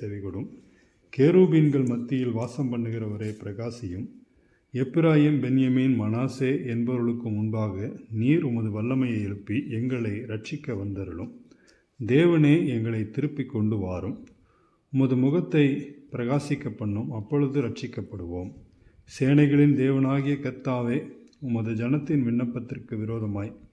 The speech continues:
நீர் எதுவரைக்கும் கோபம் கொள்ளுவீர்? கண்ணீராகிய அப்பத்தை அவர்களுக்கு போஜனமாகவும், மீதியான கண்ணீரையே அவர்களுக்கு பானமாகவும் கொடுத்தீர்.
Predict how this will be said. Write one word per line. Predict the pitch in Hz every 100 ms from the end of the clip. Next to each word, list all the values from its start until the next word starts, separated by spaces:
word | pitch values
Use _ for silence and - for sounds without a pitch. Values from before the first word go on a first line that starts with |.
| _ _ -
நீர் | 120 143
எதுவரைக்கும் | 123 147 156 131 - 123 117 - -
கோபம் | 123 117 117
கொள்ளுவீர்? | 95 90 87 92 - _ _ _ _ _ _ _ _ _ _ _ _ _ 131
கண்ணீராகிய | 139 170 170 165 160 151
அப்பத்தை | 127 147 139 135 123
அவர்களுக்கு | 117 110 110 117
போஜனமாகவும், | 101 127 135 139 120 107 98 92 98 - - - -
மீதியான | 120 160 160 151 135 123
கண்ணீரையே | 120 127 139 135 127 123
அவர்களுக்கு | 123 107 104 107
பானமாகவும் | 95 113 135 135 117 120 117 107
கொடுத்தீர். | 95 87 - 95